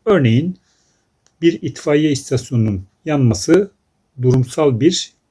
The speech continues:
ironidir. Dramatik ironi ise izleyici veya okuyucunun karakterlerin farkında olmadığı bir şeyin farkına varması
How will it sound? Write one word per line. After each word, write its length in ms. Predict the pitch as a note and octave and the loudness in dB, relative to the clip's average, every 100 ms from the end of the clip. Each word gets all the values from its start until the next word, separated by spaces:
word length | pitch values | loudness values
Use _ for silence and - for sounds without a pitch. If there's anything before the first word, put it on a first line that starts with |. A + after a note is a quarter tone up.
| _ | _
ironidir. 540 | E3 C#3+ A#2 F#2+ F2+ - _ _ _ _ _ _ _ _ _ _ _ _ _ _ _ - | -4 0 0 -2 -6 -12 _ _ _ _ _ _ _ _ _ _ _ _ _ _ _ 2
Dramatik 720 | E3 F#3 F3+ - - - - _ _ | 4 6 4 -2 -12 -16 -16 _ _
ironi 300 | D3 B2+ C#3 | 2 4 4
ise 460 | G#3 - B2+ A#2+ F#3+ - _ _ _ _ - | 0 -2 2 2 0 -12 _ _ _ _ -8
izleyici 720 | F3+ D#3+ F3 E3 C#3+ C3+ F#2+ _ _ | -6 6 6 6 2 0 0 _ _
veya 300 | E3 C3+ A2+ | 2 2 2
okuyucunun 720 | D3+ D#3 C#3+ G#2 G#2 C3+ F3 _ _ _ _ _ _ _ _ _ _ _ _ _ _ _ _ _ _ _ _ _ | -2 0 0 0 0 -2 -2 _ _ _ _ _ _ _ _ _ _ _ _ _ _ _ _ _ _ _ _ _
karakterlerin 840 | - D3 C#3 - D#3 D3+ D3 C#3 F#2 _ _ _ _ - | 2 4 4 4 4 4 2 0 -4 _ _ _ _ -2
farkında 460 | C#3+ C#3 D3+ C#3+ | 0 0 -2 2
olmadığı 460 | D3 B2+ G2 G#2 G#2 | 2 4 0 -2 -2
bir 100 | D3+ | 0
şeyin 520 | - A#2+ C#3+ G3 F#3 _ _ _ _ _ _ _ _ _ | 0 2 2 2 0 _ _ _ _ _ _ _ _ _
farkına 460 | - C3+ C3+ C#3+ C3 | 2 2 2 0 4
varması 520 | B2 B2+ - B2+ | 4 4 2 -4